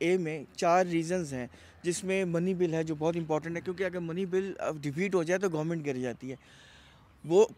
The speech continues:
प्राइम मिनिस्टर का no confidence motion और प्राइम मिनिस्टर का vote of confidence,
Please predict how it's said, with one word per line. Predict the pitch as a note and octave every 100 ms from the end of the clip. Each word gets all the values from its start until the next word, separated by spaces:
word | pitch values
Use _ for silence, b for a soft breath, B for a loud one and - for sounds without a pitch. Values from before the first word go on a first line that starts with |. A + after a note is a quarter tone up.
| -
प्राइम | G3 F#3+
मिनिस्टर | G#3 F#3+ A3
का | G#3+
no | F#3 G3
confidence | G3 F#3 F#3 G3 G3 G3
motion | E3 D#3 F#3+ G3 E3+ C3+ -
और | - E3+
प्राइम | F3+ F3
मिनिस्टर | F3+ -
का | F#3+
vote | F#3+ E3 F3
of | F3 E3
confidence, | D#3 D3+ D#3+ F3+